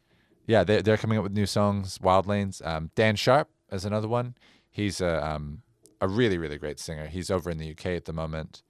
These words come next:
um, producing his own music and, um, yeah, just helping other people as well. Like, he, we did a vi-, a music video shoot with, uh, Wild Lanes and Federico, and Dan Sharp sort of produced it and just, like,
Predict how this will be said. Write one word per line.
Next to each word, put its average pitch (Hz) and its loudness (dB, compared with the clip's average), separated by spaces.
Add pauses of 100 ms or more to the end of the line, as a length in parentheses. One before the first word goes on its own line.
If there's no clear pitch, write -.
(480)
um, 76 -8
producing 82 -6
his 85 -12
own 82 -2
music 85 -6
and, 78 -10 (540)
um, 76 -8 (100)
yeah, 143 4
just 92 -4
helping 107 2
other 85 -2
people 95 -4
as 82 -4
well. 90 4
Like, 85 -4
he, 92 -6 (420)
we 113 0
did 127 4
a 107 4
vi-, 92 0
a 92 -2
music 113 -2
video 92 -2
shoot 85 -6
with, 82 -6
uh, 76 0 (100)
Wild 92 2
Lanes 87 -2
and 87 -8
Federico, 82 -4 (220)
and 95 -4
Dan 95 0
Sharp 95 0
sort 87 -4
of 80 -6
produced 95 -6
it 78 -4
and 76 -8 (440)
just, - -12
like, - -2